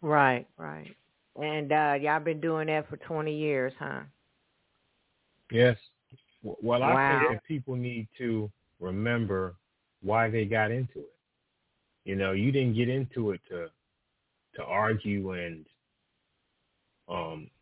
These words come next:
Speaker 2: fight over things. You're supposed to sit down and talk about it and have fun with it. I mean, that's what you got together for.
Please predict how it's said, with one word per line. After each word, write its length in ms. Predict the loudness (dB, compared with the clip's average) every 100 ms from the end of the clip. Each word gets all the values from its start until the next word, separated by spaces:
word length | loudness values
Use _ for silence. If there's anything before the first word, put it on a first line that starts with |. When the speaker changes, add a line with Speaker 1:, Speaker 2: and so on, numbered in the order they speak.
| -4
Speaker 2:
fight 240 | 0 2 2
over 360 | 0 -2 -8 -12 _ _ _ _ -6
things. 220 | -4 -2
You're 120 | -4
supposed 280 | -2 -2 -2
to 80 | -8 -4
sit 180 | -4
down 200 | -4 -6
and 100 | -6 -2
talk 240 | -2 -2
about 260 | -4 -4 -4
it 60 |
and 100 | -4
have 160 | -6 -10 -6
fun 240 | -4 -4
with 140 | -6 -10
it. 120 | -16 -14
I 60 | -8
mean, 140 | -4
that's 200 | -2 -4
what 120 | -6 -8
you 80 | -4
got 200 | -4 -4
together 340 | -4 -2 -4 -8
for. 240 | -14 -14